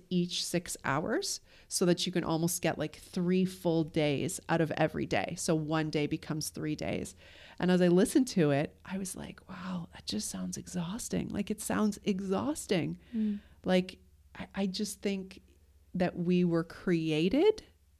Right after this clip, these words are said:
Speaker 1: to worship God. Like, we were created for our lives to bring glory to God.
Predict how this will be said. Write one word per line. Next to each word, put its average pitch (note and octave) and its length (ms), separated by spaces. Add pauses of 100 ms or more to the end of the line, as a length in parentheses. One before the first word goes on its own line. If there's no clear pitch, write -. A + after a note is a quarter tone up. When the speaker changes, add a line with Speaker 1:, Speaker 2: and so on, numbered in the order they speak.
(180)
Speaker 1:
to F#3+ 220
worship F3 580
God. G3+ 420 (140)
Like, F#3+ 120
we G3 120
were G3 160
created F#3 680
for - 140
our F3+ 140
lives E3+ 520
to - 120
bring E3+ 600 (640)
glory E3 440
to F3 160
God. D#3+ 420